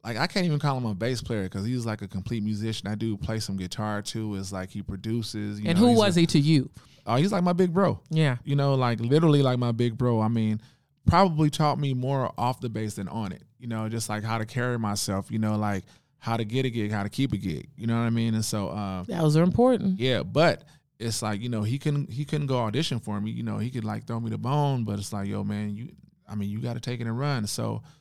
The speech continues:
Speaker 1: so basically, D O A introduced me to Chucky Booker, who was, like, I mean,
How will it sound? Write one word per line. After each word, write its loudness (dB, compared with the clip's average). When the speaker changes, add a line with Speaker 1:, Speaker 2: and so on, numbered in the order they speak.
Speaker 1:
so -2
basically, -2
D 2
O 2
A 0
introduced -4
me -4
to -2
Chucky -4
Booker, -2
who -4
was, -4
like, -4
I -8
mean, -4